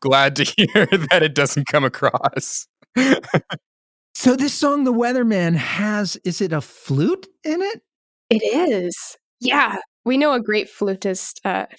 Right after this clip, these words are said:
Speaker 3: flautist. Uh, <laughs> shout out to, uh, to Jeff Nania. That's the guy on there. He also, he plays a bunch of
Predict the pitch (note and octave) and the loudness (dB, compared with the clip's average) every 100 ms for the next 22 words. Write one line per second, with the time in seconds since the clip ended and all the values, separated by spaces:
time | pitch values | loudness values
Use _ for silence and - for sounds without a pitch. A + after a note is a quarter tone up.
0 | - G3 G#3 G3+ F#3 - - - G#3+ G3+ | -2 0 0 -2 -6 -6 -12 -8 -2 0
1 | D4 B3+ - D4 D4 C#4+ - - C5 B4+ | 2 0 2 2 0 -2 -4 -2 0 2
2 | A4+ - C4 C#4+ C4+ C4+ - B3+ A3 F#3+ | 0 -2 0 2 2 0 0 0 0 0
3 | - - A3 G3 G#3+ G#3+ G3+ F#3+ G3 F#3 | -4 -4 -4 0 -2 0 -2 0 0 -2
4 | F#3 F#3 - G3 F#3+ F#3+ F#3+ F#3+ F#3 B3 | -2 -4 -4 -4 -2 0 0 -2 0 0
5 | C4 G#3 F3+ - - - C#4 C#4+ A#3 F3+ | 0 -2 -4 -10 -12 -4 -2 0 0 -2
6 | F3+ G3 - F#3 F#3+ | -2 -4 -2 -4 -6